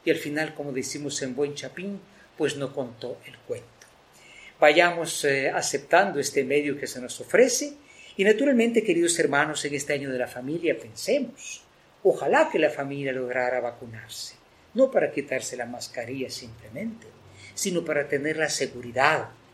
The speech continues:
sobre todo de los niños y de las personas mayores, y aquellos que son vulnerables con ciertas enfermedades. En este mes de Rosario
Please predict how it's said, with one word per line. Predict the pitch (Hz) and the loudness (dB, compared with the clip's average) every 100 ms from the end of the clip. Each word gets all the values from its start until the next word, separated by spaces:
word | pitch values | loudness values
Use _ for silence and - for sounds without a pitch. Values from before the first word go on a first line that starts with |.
| _ | _
sobre | - 175 135 135 | 0 2 2 2
todo | 151 143 | 4 4
de | 127 120 | 2 -4
los | 107 | -6
niños | 123 180 175 117 - - - - - | -6 -8 -8 -10 -12 -14 -18 -14 -4
y | 156 | 2
de | 143 | 2
las | 135 | 0
personas | - 123 - 143 131 113 | -6 -8 -4 -4 -6 -10
mayores, | - 117 190 - 117 - - - - | -8 2 4 4 -2 -10 -14 -20 2
y | 151 | 2
aquellos | 147 160 165 165 | 4 0 -2 -2
que | 143 | -2
son | 135 147 147 147 - - | -2 -4 -6 -10 -14 -8
vulnerables | 143 117 123 175 202 135 - | -8 -4 0 0 0 -6 -8
con | 131 | -8
ciertas | - 135 - 127 - | -4 -6 -4 -6 -6
enfermedades. | 120 120 117 110 95 - - - - - - - - - | -10 -12 -14 -14 -14 -16 -14 -12 -14 -20 -20 -20 -20 -6
En | 175 160 | -2 -2
este | 156 143 | 0 0
mes | 143 | 0
de | 135 | -4
Rosario | - 117 - 180 170 208 | -8 -4 4 4 4 0